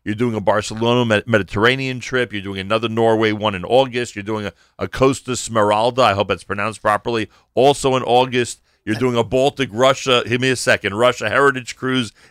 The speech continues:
in August. You're doing a Mediterranean, uh, cruise again in August. In November, you have Italy, France, Spain, and Morocco. My gosh.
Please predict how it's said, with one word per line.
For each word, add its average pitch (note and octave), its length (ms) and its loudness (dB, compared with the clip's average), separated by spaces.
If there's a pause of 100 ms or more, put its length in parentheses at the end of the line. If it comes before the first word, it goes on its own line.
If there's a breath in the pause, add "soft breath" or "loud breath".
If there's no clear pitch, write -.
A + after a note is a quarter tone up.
in B2 140 0
August. B2+ 420 2
You're A#2 240 -2
doing D3+ 160 4
a A#2+ 60 0
Mediterranean, B2 800 -2 (360 soft breath)
uh, A2 440 6
cruise C#3 280 -2
again A#2+ 300 0
in B2+ 80 -6
August. B2+ 360 0
In A2+ 60 -8
November, B2 460 0
you B2+ 120 2
have G2+ 140 0
Italy, B2 300 -4
France, A#2 400 -2
Spain, A#2 380 -2
and G#2+ 100 -4
Morocco. G#2+ 560 0
My G2+ 280 -2
gosh. A#2+ 580 0